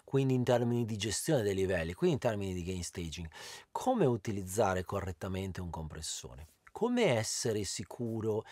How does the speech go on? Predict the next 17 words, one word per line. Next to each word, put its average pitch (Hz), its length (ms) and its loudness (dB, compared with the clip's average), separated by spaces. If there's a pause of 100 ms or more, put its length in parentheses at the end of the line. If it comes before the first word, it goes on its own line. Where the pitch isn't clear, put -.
(160)
che - 180 0
il 123 100 4
mio 120 140 0
compressore 107 920 -2
stia 113 340 0
aggiungendo 101 1080 0
effettivamente 95 1120 -4
solo 95 400 -4
ed 85 80 -6
esclusivamente 87 960 -6
compressione 90 1040 -6 (380)
e 107 140 -4
non 98 180 -4
stia 104 320 0
alterando 92 640 -2
il 87 80 -2
volume? 82 640 -6